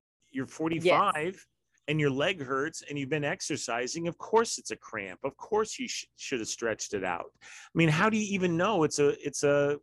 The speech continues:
Speaker 1: blood clot? Did it just keep hurting and hurting and you finally went to
Speaker 2: And
Speaker 1: a doctor?
Speaker 2: this swelling is what really got to me, too. This, I could not get the swelling down. And so they finally, like, work actually said,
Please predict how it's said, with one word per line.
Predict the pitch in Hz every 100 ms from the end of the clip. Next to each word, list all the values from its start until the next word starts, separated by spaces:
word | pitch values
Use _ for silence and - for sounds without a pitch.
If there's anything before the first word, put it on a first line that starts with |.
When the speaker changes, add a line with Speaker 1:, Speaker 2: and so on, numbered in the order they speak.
| -
Speaker 1:
blood | 151 226 220
clot? | - 95 - - _ 123
Did | 135
it |
just | 127 160 -
keep | 165 -
hurting | - 147 151 170 170
and | 120
hurting | 139 143 165 185 165
and | 131
you | 120 - -
finally | 120 131
went | 123 120
to |
Speaker 2:
And | 208
Speaker 1:
a | 208
doctor? | 147 - 175 - _ _ _ -
Speaker 2:
this | 208 220 -
swelling | 208 220 208 190 151 147 147 -
is | 180 170
what | 180 - _ _
really | 175 180 175 170 165 165 156
got | 147 - -
to | 156
me, | 156 139 135 135
too. | 170 151
This, | 165 - -
I | 180
could | - 220 220
not | 196 190 170
get | 170 165
the | 180
swelling | - 180 170 156 160
down. | 156 160 147 _ _ _ _ _ _ _ _
And | 208 214
so | - 226
they | 208 196
finally, | 220 220 220 190 175 165
like, | 170 -
work | 170 202 190 -
actually | 170 165 - 175 165
said, | 180 185 160 151 147 147